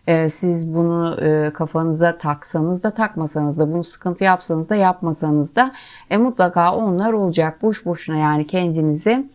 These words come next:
e, bu konuda çok fazla germeyin, hırpalamayın diyor. Bakalım bunun sebebi neymiş?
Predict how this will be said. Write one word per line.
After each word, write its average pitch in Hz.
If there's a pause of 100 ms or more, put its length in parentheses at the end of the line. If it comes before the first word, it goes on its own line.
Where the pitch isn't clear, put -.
(480)
e, 170
bu 196
konuda 180
çok 196
fazla 175 (240)
germeyin, 180
hırpalamayın 170
diyor. 160 (360)
Bakalım 269
bunun 240
sebebi 185
neymiş? 151